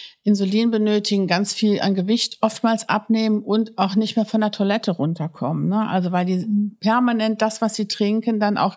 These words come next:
Speaker 1: gleichzeitig wieder mit dem Urin ausscheiden. Das ist die, die eine Form des Diabetes. Dann gibt es die ganz große Gruppe der Menschen mit Typ zwei Diabetes. Früher sagte man auch, das ist der Altersdiabetes, aber das ist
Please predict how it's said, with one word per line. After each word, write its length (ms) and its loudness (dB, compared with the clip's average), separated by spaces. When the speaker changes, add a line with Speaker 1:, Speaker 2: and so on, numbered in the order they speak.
Speaker 1:
gleichzeitig 760 0
wieder 380 0
mit 180 2
dem 80 0
Urin 300 2
ausscheiden. 800 -2
Das 220 2
ist 180 -2
die, 260 -2
die 160 0
eine 240 2
Form 400 2
des 160 0
Diabetes. 540 0
Dann 180 2
gibt 180 -2
es 160 0
die 340 0
ganz 300 0
große 400 0
Gruppe 400 -2
der 480 0
Menschen 400 2
mit 140 0
Typ 240 -2
zwei 400 2
Diabetes. 640 2
Früher 580 2
sagte 400 2
man 240 2
auch, 320 0
das 200 -4
ist 160 0
der 180 0
Altersdiabetes, 1160 0
aber 200 0
das 260 -2
ist 200 -4